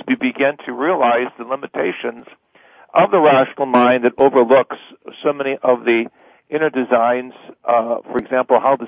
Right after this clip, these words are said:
salmon spawn and they retrace their steps back to the point of origin, how the dolphins communicate through different, uh, language, signs, and symbols, rivaling the capacity of the human brain, as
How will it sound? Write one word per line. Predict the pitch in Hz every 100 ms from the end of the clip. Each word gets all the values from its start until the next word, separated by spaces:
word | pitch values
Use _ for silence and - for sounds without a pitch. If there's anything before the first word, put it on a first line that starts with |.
| -
salmon | 135 139 113 110
spawn | - 127 117 123 131 - _ _
and | - 123
they | 123
retrace | 127 120 131 143 -
their | 120 107
steps | - 120 - -
back | 123 127
to | 120
the | -
point | - 120
of | 117
origin, | 110 131 127 - 120 120 _ _ _ _ -
how | 143 135
the | 123 123 120 - - -
dolphins | 131 143 139 120
communicate | 127 131 123 131 123 -
through | - 117
different, | 135 - 120 _ -
uh, | 120 107
language, | 110 127 139 135 - - - - _ _ -
signs, | - 123 127 -
and | 110 -
symbols, | 156 151 127 131 139 - - _ _ -
rivaling | 131 135 135 120
the | 110
capacity | 117 - 123 123 127
of | 117
the | 113
human | 120 123 117
brain, | 117
as | 120